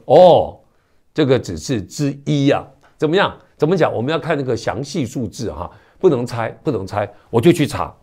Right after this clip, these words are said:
查了半天就发现呢，这个等于算是，呃，俄罗斯对华贸易增长了多少？这个三十，三十二个 percent，增长三十二percent。中国对俄罗斯的出口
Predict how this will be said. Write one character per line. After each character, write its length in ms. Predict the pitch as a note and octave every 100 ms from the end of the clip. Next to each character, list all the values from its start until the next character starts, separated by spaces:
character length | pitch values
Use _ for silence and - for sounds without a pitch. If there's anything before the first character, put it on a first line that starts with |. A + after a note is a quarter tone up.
| _ _ _
查 160 | - G#3
了 60 |
半 180 | A#3+ A3+
天 160 | F#3+ F#3+
就 80 |
发 240 | D#3 D#3 D#3
现 200 | E3 B2+
呢， 200 | A#2+ A#2 _ _ _
这 140 | -
个 580 | A3+ F#3 D3 C3+ B2+ A#2
等 140 | A#2 G#2
于 100 | C3
算 240 | F3 D3
是， 320 | B2 D3 A#2+ - - _
呃， 180 | B2 C3+ C#3
俄 120 | C#3+
罗 180 | F#3 G3+
斯 260 | F#3 F#3+ F3+
对 260 | F3+ G3+
华 260 | C#3 G2+ A2+
贸 260 | D#3+ D#3 D3+
易 200 | E3 A#2
增 260 | F#3 F#3
长 160 | D3+ G2
了 80 | A#2
多 180 | B2+
少？ 300 | B2+ F#2+ D#2 - _ _ -
这 80 |
个 100 | A#2
三 240 | G#2+ E3+ D3
十， 160 | D3+ -
三 240 | - E3 D#3
十 80 |
二 160 | C#3 D3
个 80 | G#2
percent， 360 | D#2+ - A#2+ - _ _ _
增 160 | D3+ C#3
长 140 | G2+
三 180 | C3+ A#2+
十 60 |
二 160 | A2+ G#2+
percent。 360 | D#2+ C#2+ A#2+ A2+ - _ _ -
中 280 | B3+ D4 C4
国 280 | D3 A#2+
对 360 | B2+ F3+ A2+ - -
俄 100 | D3+
罗 200 | E3 E3+
斯 180 | E3+ F3
的 140 | C3+
出 240 | - A#3 G#3
口 320 | C3+ -